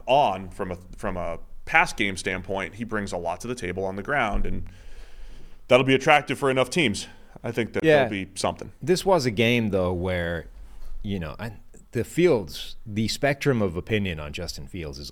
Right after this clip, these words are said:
Speaker 2: all over the place. I mean, there is a huge volume of Bears fans that think he's absolutely legit and is a star and the Bears are screwing him. And yet,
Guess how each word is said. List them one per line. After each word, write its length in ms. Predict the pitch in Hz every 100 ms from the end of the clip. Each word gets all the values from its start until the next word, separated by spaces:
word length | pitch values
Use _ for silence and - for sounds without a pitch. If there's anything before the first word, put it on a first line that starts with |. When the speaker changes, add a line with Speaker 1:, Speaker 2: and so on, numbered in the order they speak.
| -
Speaker 2:
all 260 | 92 82
over 240 | 85 80 69
the 100 | -
place. 360 | 80 64 - -
I 40 |
mean, 120 | 92
there 140 | 104 101
is 80 |
a 60 | 80
huge 580 | - - 139 143 104 78
volume 460 | 82 92 92 80
of 80 | 76
Bears 320 | 101 92 87
fans 340 | - 82 71 73
that 120 | 80
think 180 | 90 76
he's 200 | 98 82
absolutely 680 | - 98 85 107 90 85 80
legit 580 | 76 76 90 101 85 -
and 180 | 101 85
is 180 | 80 73
a 60 |
star 560 | - - 104 92 85 80
and 160 | 87 85
the 40 |
Bears 420 | - 107 98 90
are 60 | 80
screwing 440 | - 120 117 104
him. 120 | 87 82
And 100 | 95
yet, 220 | 101